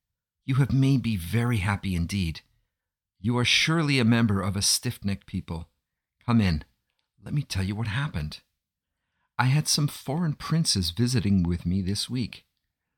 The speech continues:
During their conversation, one of them mentioned the Jews and said that all the Jews could think about was money and how to make more money, and nothing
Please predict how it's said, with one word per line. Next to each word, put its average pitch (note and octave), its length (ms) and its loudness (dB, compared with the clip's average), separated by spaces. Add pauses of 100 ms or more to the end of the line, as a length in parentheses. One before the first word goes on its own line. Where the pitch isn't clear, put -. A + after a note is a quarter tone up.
(140)
During A2+ 300 4
their B2 100 4
conversation, G2+ 920 0 (440)
one E3 200 4
of F#3+ 120 4
them A2 160 8
mentioned G#2+ 420 6
the B2 80 2
Jews F#2+ 640 2 (480)
and A#2+ 160 4
said B2 280 4
that B2+ 200 0 (320)
all C#3+ 180 -2
the C#3+ 120 2
Jews A2 280 2
could G#2+ 160 -2
think - 280 -2
about E2+ 220 -4
was F#2+ 140 -2
money G#2 500 6 (300)
and F2+ 160 -2
how G#2+ 100 2
to G#2 160 0
make G#2+ 200 0
more G2+ 360 6
money, G2 380 4 (280)
and G#2+ 260 8
nothing F#2+ 440 2